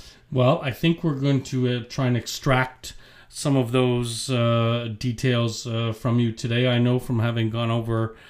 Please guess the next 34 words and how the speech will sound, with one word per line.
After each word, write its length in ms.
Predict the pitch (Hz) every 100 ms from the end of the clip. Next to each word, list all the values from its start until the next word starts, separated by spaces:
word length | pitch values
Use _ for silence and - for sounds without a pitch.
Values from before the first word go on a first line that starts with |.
| - - -
um, 480 | 117 110 110 110 123
a 80 | 123
lot 300 | 117 113 117
of 80 |
the 80 | 110
copy 420 | - 117 117 127
on 140 | 113 110
the 100 | 107
website, 480 | 117 123 - 113 113
which 180 | 110
is 140 | 113 101
a 60 |
very 360 | 98 92 117 123
beautiful 460 | 104 110 120 - 104
website, 480 | 92 - 98 95
by 160 | 104 95
the 80 | 92
way, 340 | 98 110 127 - - - -
um, 600 | 123 117 113 110 110 104 - - -
that 420 | 120 117 113 -
you 200 | 113 113
do 240 | 107 127
tell 200 | 120 123
the 120 | 110 110
story 520 | - 117 117 131 135
and 140 | 117
you 60 | 110
get 160 | 113
into 260 | 113 110 117
a 20 |
lot 160 | 107 104
of 120 | 98
detail 460 | 110 110 120 104 101
there. 520 | 113 117 104 120